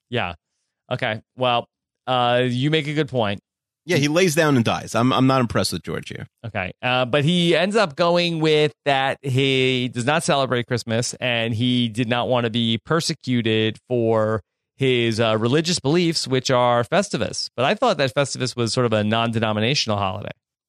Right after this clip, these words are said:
Speaker 2: It definitely is non-denominational.
Speaker 1: Mm-hmm. So, um, <laughs> we, uh, then see Kruger saying that he needs to see some evidence. Now, uh, why Kruger is that interested, somehow,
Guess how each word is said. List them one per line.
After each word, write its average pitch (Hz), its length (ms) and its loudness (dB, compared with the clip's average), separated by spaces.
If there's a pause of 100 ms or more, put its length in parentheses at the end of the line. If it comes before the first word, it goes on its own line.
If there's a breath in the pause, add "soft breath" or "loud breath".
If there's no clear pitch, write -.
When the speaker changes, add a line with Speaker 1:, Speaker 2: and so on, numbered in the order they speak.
Speaker 2:
It 165 80 -6
definitely 185 360 2
is 107 120 0
non-denominational. 85 880 -2 (260)
Speaker 1:
Mm-hmm. 127 300 0 (500)
So, 98 180 -2 (580)
um, 117 400 0 (380)
<laughs> 101 320 -4
we, 143 720 4
uh, 131 400 4
then 160 360 2
see 156 800 0
Kruger 147 460 2
saying 139 260 0
that 127 100 2
he 131 240 2
needs 131 300 0
to 135 120 0
see 139 200 0
some 123 180 0
evidence. 98 500 -4
Now, 123 260 0
uh, 117 160 0
why 151 360 0
Kruger 147 420 0
is 127 100 0
that 127 120 4
interested, 139 580 -2
somehow, 131 420 0